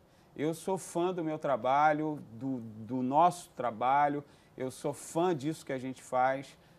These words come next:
e eu sou grato a você porque eu posso estar aqui agora falando pra você. Muito obrigado, tá? É,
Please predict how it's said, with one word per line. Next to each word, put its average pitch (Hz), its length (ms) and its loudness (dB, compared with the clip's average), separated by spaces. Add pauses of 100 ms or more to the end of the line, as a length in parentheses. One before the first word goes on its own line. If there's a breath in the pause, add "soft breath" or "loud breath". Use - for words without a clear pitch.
(120)
e 123 100 -4
eu 131 140 -2
sou 131 220 -4
grato 131 280 2
a 127 40 -2
você 127 440 -6
porque 127 800 -6
eu 123 80 -4
posso 123 280 -2
estar 120 100 -4
aqui 120 160 -6
agora 117 420 -2 (260 loud breath)
falando 120 380 -2
pra 120 140 -4
você. 113 480 -10
Muito 120 240 -10
obrigado, 90 420 -10 (160)
tá? 135 220 0 (880 soft breath)
É, 127 800 2